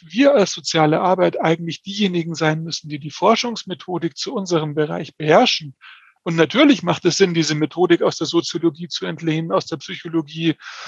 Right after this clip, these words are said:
teilweise auch aus, ähm, anderen Bereichen. Aber der, der Kern der Fragestellung muss ja von der sozialen Arbeit geleitet werden.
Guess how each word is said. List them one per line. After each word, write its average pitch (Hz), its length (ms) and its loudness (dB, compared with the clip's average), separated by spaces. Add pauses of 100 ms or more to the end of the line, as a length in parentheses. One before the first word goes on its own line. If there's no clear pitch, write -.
(540)
teilweise 160 500 4
auch 185 160 0
aus, 185 500 -2
ähm, 165 220 -6 (260)
anderen 170 440 2
Bereichen. 165 480 -2
Aber 151 300 4 (380)
der, 160 180 2
der 151 160 2
Kern 214 400 2
der 165 100 2
Fragestellung 170 640 -4
muss 165 160 -8
ja 175 80 -4
von 165 180 -14
der 160 100 2
sozialen 160 520 0
Arbeit 185 400 0
geleitet 180 540 4
werden. 147 400 -8